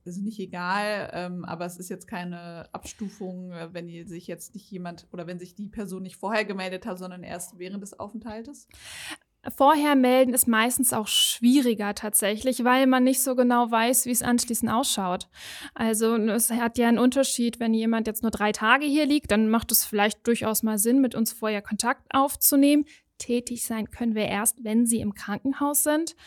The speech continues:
Speaker 2: Wenn jemand dann aber wirklich längere Zeit hier einen Aufenthalt im Krankenhaus hat, dann kann man das so schwer von vornherein abschätzen. Wie geht's dem einfach? Was wird gebraucht plötzlich? Weil das,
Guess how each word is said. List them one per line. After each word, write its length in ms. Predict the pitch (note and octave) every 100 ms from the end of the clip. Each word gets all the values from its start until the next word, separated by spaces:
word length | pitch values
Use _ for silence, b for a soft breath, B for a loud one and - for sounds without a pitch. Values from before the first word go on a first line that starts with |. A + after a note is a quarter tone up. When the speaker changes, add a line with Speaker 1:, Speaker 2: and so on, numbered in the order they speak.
| B B B B B B _ _
Speaker 2:
Wenn 160 | A#3 B3
jemand 280 | B3 A#3+ A#3+
dann 140 | A#3+
aber 240 | A#3 A#3
wirklich 420 | A#3+ A#3+ B3 B3 -
längere 480 | B3 B3 C4+ C#4 A#3+
Zeit 460 | - A#3+ A#3+ C#4
hier 240 | - B3+ B3
einen 100 | A#3
Aufenthalt 540 | A3+ B3+ - A#3 A#3
im 80 | A3+
Krankenhaus 480 | - B3+ A#3 A3+ -
hat, 180 | C4 A#3+
dann 80 |
kann 160 | A3 A#3
man 80 | B3+
das 140 | B3
so 80 | A#3
schwer 260 | - A#3 A3
von 160 | A#3
vornherein 460 | - A#3+ A#3+ A3+ A3
abschätzen. 920 | - - B3 A#3+ - B3 A#3+ - -
Wie 320 | - G#3 A3+ A#3+
geht's 680 | C4+ - - - - - - A#3
dem 160 | B3+
einfach? 520 | A3 A3 G#3+ G#3+ G#3+ A#3
Was 280 | A#3+ -
wird 240 | A#3 B3 -
gebraucht 600 | A#3+ A#3+ D4 A3+ - -
plötzlich? 480 | - G#3 - G#3+ G#3
Weil 120 | G#3
das, 220 | G3+ -